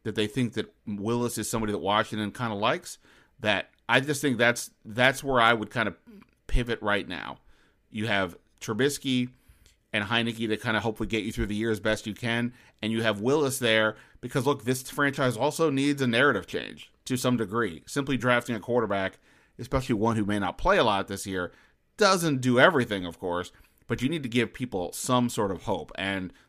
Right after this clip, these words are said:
this is one way to do that while also hopefully helping the team. So that's just something to keep an eye on. We'll talk more about the quarterbacks in a second.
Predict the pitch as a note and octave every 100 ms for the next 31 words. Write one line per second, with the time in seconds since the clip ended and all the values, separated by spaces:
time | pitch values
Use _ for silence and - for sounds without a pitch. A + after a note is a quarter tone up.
0 | - A#2+ C3+ C#3 G#2+ A2+ A2+ G#2+ G#2 G2
1 | G2+ F#3+ F#3+ B2 A2+ - - _ _ -
2 | G2 A2+ A#2+ A2+ G#2+ A2+ A#2 G#2+ A2+ -
3 | A2 G#2 F#2+ _ _ - E3 G#2+ G2 F2
4 | - C#2 B2+ _ - C#3+ C#3+ D#3+ D#3+ F3
5 | E3+ D3+ C#3+ B2+ C3+ B2+ A2+ A2+ A2+ A2+
6 | - A2+ C3+ A#2+ A2 A#2+ A2+ G#2+ G#2+ A2+
7 | G#2 G#2 G2+ - - - _ _ B2+ A2+
8 | G2+ A2+ G2+ F2+ E2